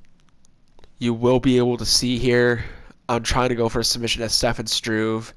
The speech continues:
And, you know, he's rolling around. I'm trying to go for an Anaconda. He knows that's coming because I'm a submission guy. I love to go for the submissions.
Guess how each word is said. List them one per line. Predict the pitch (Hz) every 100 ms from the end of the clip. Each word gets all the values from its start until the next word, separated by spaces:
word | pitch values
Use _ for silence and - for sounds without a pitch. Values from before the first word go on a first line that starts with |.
| - - _ - _ _ _ _ - - _ _ _ _ -
And, | 113 110 107 110
you | 110
know, | 110
he's | 113
rolling | 117 120 120
around. | 113 110 110 110 110 110 - _ _ - _ _ -
I'm | 110
trying | - 117
to |
go | 113
for | 110 113
an |
Anaconda. | 107 110 127 120 117
He | 123
knows | 110 117 113
that's | 107
coming | - 135 120 117
because | 117 120 104 107 - - - - - - - _ - -
I'm | 113 110
a |
submission | 107 120 113 117 110
guy. | 107 107
I |
love | 107 104
to | 107
go | 107
for | 104
the | 101
submissions. | - 113 110 120 110 117